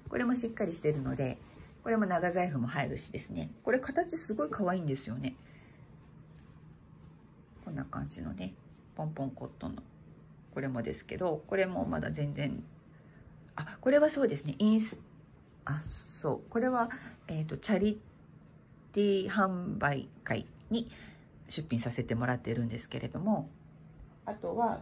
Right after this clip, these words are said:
この帯、帯紐、帯紐を使った持ち手にですね、持ち手に帯紐を使ったこの麻紐のバッグ。これももう全く使ってないんですよね。可愛いんですけどね。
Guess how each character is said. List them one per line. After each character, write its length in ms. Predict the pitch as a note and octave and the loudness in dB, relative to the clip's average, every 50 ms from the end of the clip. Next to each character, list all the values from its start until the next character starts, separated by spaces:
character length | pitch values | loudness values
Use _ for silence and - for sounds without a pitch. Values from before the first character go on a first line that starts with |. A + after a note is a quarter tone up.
| - - | -8 -8
こ 80 | E3+ | -6
の 220 | E3 D#3+ D3+ - - - - - - - - - - - - - - - - - | -4 -2 -4 -4 -6 -10 -16 -20 -20 -20 -20 -20 -20 -20 -18 -18 -18 -18 0 4
帯、 320 | - E3+ E3+ E3+ D#3+ D#3 - - - - - - - - - - - - | 6 6 6 4 0 -4 -6 -8 -14 -20 -20 -20 -20 -20 -20 -20 -2 0
帯 220 | G3+ A3 B3+ B3+ | 2 2 4 2
紐、 380 | B3+ - - C3+ B2 - - - - - - | 0 0 0 -2 -2 -2 -6 -10 -14 -2 0
帯 220 | F#3+ G3 A3 B3+ | 0 2 2 4
紐 260 | B3+ A#3 F#3 D#3+ D3 C3+ | 4 4 4 4 4 2
を 60 | B2+ | 0
使 280 | B2+ - - - - B2 | -2 -4 -6 -6 -6 -6
っ 60 | - - - - | -6 -8 -8 -4
た 200 | - A3+ A3+ - - - - - - - - - - - - - - - | -2 -2 -2 -2 -6 -12 -18 -20 -20 -20 -20 -20 -20 -20 -20 -14 -6 -2
持 120 | D#3 D#3 | -2 0
ち 140 | D#3 - - | -2 -2 -2
手 120 | - D3 | 0 0
に 140 | C3+ A#2 A2 | 0 0 -2
で 100 | - - | -6 -8
す 100 | - - | -6 -4
ね、 140 | G3+ G#3 G#3 - - - - - | -4 -4 -4 -6 -10 -18 -8 -8
持 100 | - F#3+ | -6 -6
ち 100 | - - | -4 0
手 140 | - G#3 G#3 | 2 4 4
に 80 | G3 | 4
帯 200 | F#3+ F#3 F#3+ G3+ | 4 4 4 4
紐 220 | G#3 G#3+ F3 D#3 D#3 | 4 4 4 2 0
を 60 | D3+ | -2
使 200 | D#3 - - D3 | -2 -2 -2 -2
っ 60 | E3 E3 | -2 0
た 160 | - - C4 | -2 -6 -4
こ 140 | - F#3+ D#3+ | -2 -2 0
の 120 | C#3+ - | 0 0
麻 200 | D#3+ D#3 - D3+ | -2 -2 -2 -2
紐 220 | - D3+ C3 C3 | -2 0 0 2
の 120 | C3 C3 B2+ | 0 0 0
バ 140 | - C3 C3+ | -2 -4 -6
ッ 40 | - - | -6 -10
グ。 140 | - - - - - - - - - - - - | -14 -14 -14 -16 -18 -18 -18 -18 -18 -18 -18 -8
こ 120 | - - | -4 -2
れ 100 | G3+ G#3+ | 0 2
も 160 | G#3+ G#3 G#3 F#3+ | 2 2 2 0
も 160 | F3+ F3 D#3+ | 0 -2 -2
う 240 | D3+ C3+ D3+ D3+ D3+ - - | -2 -2 -2 -2 -4 -4 -4
全 120 | - D#3+ D#3+ - | -6 -6 -6 -6
く 100 | - D#3+ | -8 -8
使 280 | E3 D#3 - - - D#3+ | -8 -8 -8 -6 -6 -6
っ 40 | D#3 | -6
て 260 | D#3+ - - D#3 D#3 | -6 -6 -4 -2 0
な 140 | D#3 D3+ D3 | 0 0 0
い 60 | C#3+ | 0
ん 80 | - - | -2 -2
で 80 | - | -4
す 100 | - - | -6 -6
よ 80 | - - | -4 -6
ね。 80 | - - | -6 -2
可 200 | - A3 G3 F#3 | 0 2 4 4
愛 120 | F#3 F#3+ | 4 2
い 20 | F#3+ | 0
ん 60 | E3 | -2
で 100 | B2+ A#2 | -4 -4
す 100 | A2+ - | -4 -6
け 100 | - C#3+ | -10 -10
ど 100 | - - | -8 -6
ね。 80 | - | -4